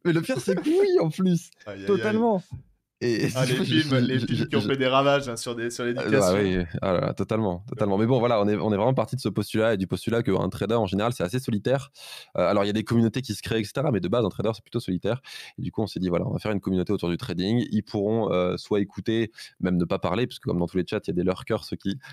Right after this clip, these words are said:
Speaker 1: qui ne font que écouter, qui ne parlent jamais. Coup à eux, les viewers fantômes.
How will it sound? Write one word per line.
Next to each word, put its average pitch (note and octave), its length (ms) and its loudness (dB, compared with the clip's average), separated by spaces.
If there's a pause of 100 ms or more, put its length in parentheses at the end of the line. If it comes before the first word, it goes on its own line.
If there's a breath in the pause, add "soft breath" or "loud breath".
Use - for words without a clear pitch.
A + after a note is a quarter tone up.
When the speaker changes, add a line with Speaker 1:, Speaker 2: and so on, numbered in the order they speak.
Speaker 1:
qui - 80 -2
ne F#2+ 40 -2
font G2 140 -6
que - 80 -2
écouter, G#2+ 340 0
qui A2 120 -4
ne F#2 100 2
parlent E2+ 220 -2
jamais. G#2 320 0 (380 loud breath)
Coup - 240 0
à F2+ 60 4
eux, A2 120 4
les C3 140 0
viewers F#2+ 260 -2
fantômes. A#2 420 -2